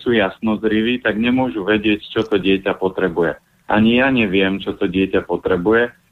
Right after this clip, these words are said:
Ja si urobím rozbor podľa datumu času narodenia, zistím, s akou predispozíciou sa tá dieťa narodilo, to znamená, s akými slabšími orgánmi prišlo,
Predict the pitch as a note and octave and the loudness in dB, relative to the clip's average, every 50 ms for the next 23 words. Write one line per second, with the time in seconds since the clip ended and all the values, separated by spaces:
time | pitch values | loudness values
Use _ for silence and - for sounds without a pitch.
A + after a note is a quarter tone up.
0 | _ _ - A2+ A#2 A#2+ A#2 - C3 B2+ A#2+ A#2+ A#2+ A#2+ G#2+ G2+ A2 A2 G#2+ G#2+ | _ _ -2 0 0 0 0 0 0 2 2 4 2 2 2 2 2 2 2 2
1 | G#2 G2+ G2 A2 A#2 A2+ G#2+ G#2+ G#2+ A2+ G#2+ G#2+ - A#2 A2 A2 G#2+ G2+ F#2 G#2+ | 0 0 2 2 2 2 0 0 0 0 0 0 0 0 0 2 2 2 2 0
2 | G#2 - - G#2+ A2+ A2+ G#2+ - A2+ G#2+ - - G#2+ G2+ F#2+ F#2 F#2 F#2+ F#2 F2+ | -2 -2 -2 -2 -2 -2 -2 -2 -4 -6 -4 -4 -4 -2 0 0 0 0 0 0
3 | G#2 G#2 G#2+ A2 A#2+ B2 B2+ - - _ _ _ _ _ _ _ _ _ - G2 | 0 0 2 0 0 0 -2 -6 -10 _ _ _ _ _ _ _ _ _ -6 -2
4 | A2 C3 B2+ B2+ - - B2+ A#2+ A#2 G2 A2+ A2+ A2 - B2+ A2 G2+ - A#2 A2+ | -2 -2 -2 -4 -4 -2 0 0 2 2 2 0 0 2 2 0 0 2 2 0
5 | A2+ G#2+ A2 A2 G#2+ - - A#2+ A2+ G#2+ G2 G#2+ G#2 G#2+ - A#2 A2 G#2+ G#2 - | 2 2 0 -2 -2 -2 -2 0 0 0 2 0 -2 -2 0 0 0 0 0 0
6 | - A2 - - A2 G#2 F#2+ G#2 G#2 G#2 - A2 G2+ F#2+ F#2 F2+ F2 F#2 F#2 F2 | -4 -4 -2 0 0 0 2 2 0 0 0 0 0 0 0 0 2 0 0 0
7 | G2+ G#2 G#2 A2+ B2 A#2+ A#2 G#2 F#2 G#2+ A2 G#2 G2+ G2+ G2+ G2+ G2+ G2+ G2+ - | 2 2 2 2 0 0 -2 -2 -2 0 -2 0 0 0 0 0 0 0 -2 -4
8 | - _ _ _ _ _ - - - - A2+ A#2+ - - B2+ B2 B2 A2+ - - | -8 _ _ _ _ _ -16 -10 -4 -2 -2 -2 0 0 0 0 0 0 0 0
9 | A#2 A2 - - - - A#2 A2 A2+ G#2+ G#2 G#2 G2+ G2 G#2 G#2 G#2 G#2 G#2 G#2 | 0 0 0 -2 -4 -4 -2 0 2 2 2 2 2 2 0 0 2 0 0 0
10 | G2+ F#2+ - F2 F#2 F2+ - - - A2 A#2 B2 C3+ C3+ - | -2 -2 -2 -2 -2 -2 -2 -4 -2 0 0 0 0 -2 -6